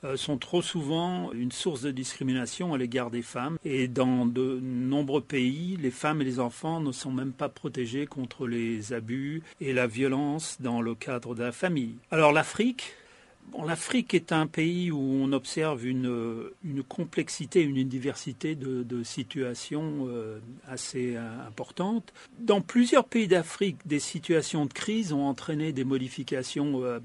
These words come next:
importantes aux textes régissant les rapports entre hommes et femmes,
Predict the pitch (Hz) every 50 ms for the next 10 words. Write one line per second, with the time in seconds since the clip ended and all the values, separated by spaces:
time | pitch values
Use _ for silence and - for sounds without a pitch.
0 | - - - 165 160 160 - 196 180 - - 185 170 170 175 170 - - - -
1 | - - - - - 233 196 175 156 143 - - 160 147 139 - - - 165 139
2 | 127 127 135 117 127 127 - - 165 147 143 135 123 117 117 - - 151 139 127
3 | 123 120 - - 143 131 127 127 127 143 156 147 135 - - - 139 139 165 190
4 | 196 208